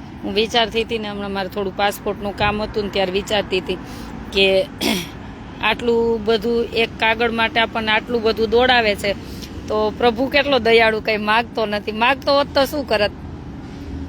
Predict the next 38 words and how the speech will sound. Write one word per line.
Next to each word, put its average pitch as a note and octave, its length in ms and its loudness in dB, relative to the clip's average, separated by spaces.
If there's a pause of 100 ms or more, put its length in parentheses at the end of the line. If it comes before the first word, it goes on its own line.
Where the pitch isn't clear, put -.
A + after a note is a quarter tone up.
(480)
આ A#3 80 4
તો B3 120 2
આપણે B3+ 380 4
આ B3+ 140 4
જગતનું B3 500 0
થોડુંક, C4 420 -2
અ, A#3 300 2
ક્યાંય A#3 260 4
જાવું A#3 300 4
હોય A#3+ 140 6
તો A#3 120 2
એટલા A#3 280 4
બધું A3 320 0
પ્રૂફ A#3+ 300 0
ને A3 100 -2
ઓલું A3+ 320 2
ને A3+ 60 -2
ઓલું A3+ 220 2
ને A3 60 -4
ઓલું A3+ 240 0
ને A3 60 -2
ઓલું A3 220 2
ને - 420 -6
જોઈ. A3+ 340 6 (1040)
અને G3+ 600 0 (120)
પ્રભુ A#3 300 4
એક C4+ 220 4
જ - 80 2
દયાળો A#3 480 4
કે G#3 140 -6
ઉપર A3+ 340 -2
જવામાં A3 380 0
કાંઈ A#3 220 4
નથી G3+ 220 -4
માગતો. G3+ 260 0
ઈ A#3+ 80 2
માગતો B3 340 2
હોત B3+ 100 4